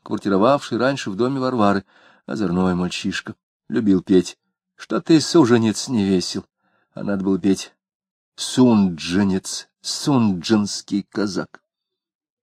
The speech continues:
Закурив папиросу, отдаваясь во власть автоматических мелких мыслей, Самгин слышал: "И стрелять будешь, дед?" "Стрелять я не вижу ни хрена. Меня вот в бочку сунуть,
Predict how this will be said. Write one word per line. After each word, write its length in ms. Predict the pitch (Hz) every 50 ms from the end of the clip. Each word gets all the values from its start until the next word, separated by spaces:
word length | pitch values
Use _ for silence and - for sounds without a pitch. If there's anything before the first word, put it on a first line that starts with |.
| _ _ _ _ _ - - - - - _ _ _ _ -
Закурив 440 | - 143 156 - 202 233 240 -
папиросу, 840 | - 156 120 - 139 139 156 185 208 208 185 - - - 196 190 185 - -
отдаваясь 640 | - 101 98 98 98 113 143 196 202 175 - - -
во 120 | 104 101
власть 520 | 98 98 117 151 175 117 - - - -
автоматических 880 | 117 98 - - 107 101 101 - 175 170 - - - 104 95 - - -
мелких 460 | 95 113 147 151 - - 98 - -
мыслей, 420 | - 120 165 170 - - - 151 - _ _ - - - _
Самгин 440 | - - - - 95 85 107 123 127
слышал: 460 | - - - 104 98 - - 98 87 - _ _ _ _ _ _ -
"И 180 | - - 135
стрелять 540 | - - - 117 127 120 131 147 170 180 175
будешь, 360 | 180 202 185 175 175 165 143
дед?" 280 | 139 151 147 131 - - _ _ _ _ _ _ _ _ _
"Стрелять 640 | - - - - - 226 226 214 220 220 214 196 -
я 340 | 175 180 202 202 190 185 180
не 180 | 175 175 175 175
вижу 320 | 185 196 190 156 120 135
ни 60 | 135
хрена. 460 | 120 - 117 127 127 120 113 101 92 - -
Меня 240 | - - 185 175
вот 180 | 175 175 156 113
в 100 | 98 95
бочку 400 | 123 170 196 202 190 - - -
сунуть, 580 | - - - 170 196 196 196 190 175 - -